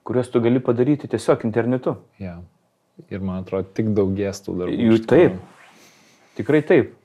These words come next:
Speaker 2: Mhm.
Speaker 1: Tai tiesiog čia nesu kažkoks išskirtinis pavyzdys, kad, va, keliauju ir uždirbdavau pinigus. Gal prieš daug metų tai buvo labai neįprastas dalykas, bet tiesiog atėjo tas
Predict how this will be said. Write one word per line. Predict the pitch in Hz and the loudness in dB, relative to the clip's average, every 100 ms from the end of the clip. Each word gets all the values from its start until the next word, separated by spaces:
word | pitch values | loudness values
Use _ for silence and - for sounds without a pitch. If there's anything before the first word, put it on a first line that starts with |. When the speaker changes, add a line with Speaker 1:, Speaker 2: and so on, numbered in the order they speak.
| _ | _
Speaker 2:
Mhm. | 104 92 | -6 0
Speaker 1:
Tai | 120 | 2
tiesiog | 135 - 147 - - - _ | 2 2 2 0 -18 -20 _
čia | - 135 | 0 2
nesu | 143 139 139 | 2 2 2
kažkoks | 120 - 113 - - | 2 -2 -4 -6 -6
išskirtinis | 113 110 123 117 139 110 | -6 0 0 2 0 2
pavyzdys, | 117 113 113 165 165 | 2 2 4 2 2
kad, | 101 | 2
va, | 101 | 2
keliauju | - 101 110 165 170 147 113 | 4 4 6 6 4 4 2
ir | 104 | 0
uždirbdavau | 101 101 113 107 | -4 -2 0 0
pinigus. | 107 147 117 | 0 0 2
Gal | 139 | 2
prieš | 147 127 131 | 4 2 2
daug | 139 | 2
metų | 139 131 110 | 0 0 0
tai | 113 | 0
buvo | 110 135 151 | 4 6 6
labai | 120 127 165 - - - _ _ _ | 4 2 0 -10 -20 -20 _ _ _
neįprastas | 127 151 151 147 151 131 | 0 2 2 0 0 4
dalykas, | 127 139 143 175 - - _ _ _ _ _ - | 4 4 4 2 0 -16 _ _ _ _ _ -8
bet | 101 | -4
tiesiog | 110 123 127 | 0 2 4
atėjo | 160 139 | 4 4
tas | 101 | 2